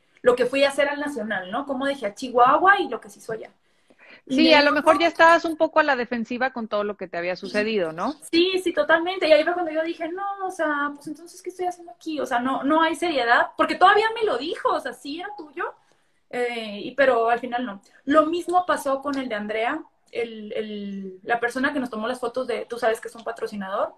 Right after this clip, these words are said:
Speaker 1: me dijo, "No, es que tú encajas perfecto, eres el perfil que buscamos, este va a ser tuyo, ya está". Pasa lo mismo el día de la final. Te digo, yo en la final, para mí llegar al cuarto lugar fue un gran, un gran logro. O sea, yo ni siquiera pensé llegar. Ya como estaban las cosas tan viciadas,
Speaker 2: Ok.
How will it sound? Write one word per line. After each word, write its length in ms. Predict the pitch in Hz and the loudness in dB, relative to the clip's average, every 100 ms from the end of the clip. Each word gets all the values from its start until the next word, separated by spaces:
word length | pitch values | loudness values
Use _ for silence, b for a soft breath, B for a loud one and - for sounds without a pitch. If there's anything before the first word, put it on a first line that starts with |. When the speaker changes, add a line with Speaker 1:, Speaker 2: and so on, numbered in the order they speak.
| _ _ _ _ - | _ _ _ _ -8
Speaker 1:
me 100 | 247 | -2
dijo, 200 | 254 269 | 2 2
"No, 280 | 277 339 339 | 4 2 2
es 140 | 330 | 0
que 180 | - 254 - | -4 -10 -6
tú 340 | 302 311 311 | -4 -2 -2
encajas 380 | 254 220 220 208 | -4 -6 -14 -14
perfecto, 600 | - - 302 302 302 254 | -16 -4 0 0 0 -4
eres 140 | 226 | -4
el 80 | 202 | -8
perfil 320 | - - - - | -12 -14 -18 -16
que 80 | - | -16
buscamos, 840 | - - 311 311 320 285 269 269 | -18 -2 4 4 4 0 -2 -4
este 180 | - 214 | -8 -8
va 80 | - | -8
a 20 | |
ser 180 | 190 - - | -12 -16 -2
tuyo, 460 | 330 330 294 294 | 0 2 2 2
ya 120 | 262 202 | 2 0
está". 460 | - 302 339 359 - _ _ _ _ - | 0 4 4 2 -10 _ _ _ _ 2
Pasa 260 | 240 240 254 | 4 4 0
lo 120 | 233 | -2
mismo 300 | 247 247 247 | -4 -6 -4
el 60 | |
día 100 | 233 | 0
de 60 | 226 | 0
la 100 | 220 | 0
final. 380 | 202 202 302 330 | -6 -6 -4 0
Te 60 | 381 | 2
digo, 100 | 370 | 4
yo 100 | 392 | 2
en 60 | 494 | 0
la 60 | |
final, 240 | 523 349 427 - | -2 -2 -2 2
para 160 | 349 330 | 4 4
mí 80 | 415 | 2
llegar 180 | 427 427 | 0 0
al 100 | 403 | 0
cuarto 200 | 403 392 | -2 -4
lugar 260 | 262 294 | -2 -4
fue 120 | 311 262 | -4 -4
un 180 | 254 | -2
gran, 420 | 247 247 240 339 - _ _ _ _ - | 0 2 2 0 -10 _ _ _ _ -8
un 340 | 277 285 277 | -4 -4 -2
gran 400 | 240 240 269 330 _ _ _ _ - | 0 0 -2 -6 _ _ _ _ -6
logro. 480 | 233 240 196 185 190 | 2 2 2 -6 -8
O 60 | |
sea, 100 | 208 | -6
yo 80 | 220 | -4
ni 100 | 233 | -4
siquiera 300 | 254 214 208 | -4 -2 -2
pensé 260 | 233 208 190 | -4 -10 -8
llegar. 280 | 196 202 202 | -2 -2 2
Ya 160 | 302 311 | 2 2
como 140 | 403 | 0
estaban 280 | 403 302 359 | 2 2 2
las 160 | - - | -2 0
cosas 360 | 262 254 269 | 0 0 -6
tan 140 | 254 214 | -10 -12
viciadas, 600 | 196 226 220 226 233 233 | -6 0 2 4 2 0
Speaker 2:
Ok. 220 | 165 202 | -8 -10